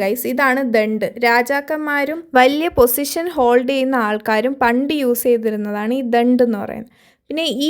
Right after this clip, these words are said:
ബുക്സ് എല്ലാം ഖുറാനാണ്. ഞാൻ സ്പെൽ ചെയ്തതിൽ എന്തെങ്കിലും മിസ്റ്റേക്ക് ഉണ്ടെങ്കിൽ ക്ഷമിക്കണം. ഇതെല്ലാം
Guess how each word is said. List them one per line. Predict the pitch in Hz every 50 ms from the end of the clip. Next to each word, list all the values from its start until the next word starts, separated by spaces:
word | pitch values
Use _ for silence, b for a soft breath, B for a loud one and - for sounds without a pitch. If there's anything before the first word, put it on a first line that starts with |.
| 349 370 294
ബുക്സ് | 294 262 247 - - 269 240
എല്ലാം | 240 247 269 311 302 -
ഖുറാനാണ്. | - 247 240 247 254 254 262 247 226 214 214 214 233 285 277 _ _ - 233 226
ഞാൻ | 226 226 247 247 247
സ്പെൽ | - - 233 233 247 254
ചെയ്തതിൽ | 285 294 285 294 302 302 294 277
എന്തെങ്കിലും | 269 269 269 277 294 302 294 - -
മിസ്റ്റേക്ക് | 247 247 - - 269 269 269 247 233
ഉണ്ടെങ്കിൽ | 233 240 247 277 262
ക്ഷമിക്കണം. | - 226 214 214 214 - 214 214 254 339 - - - 233
ഇതെല്ലാം | 269 254 262 285 302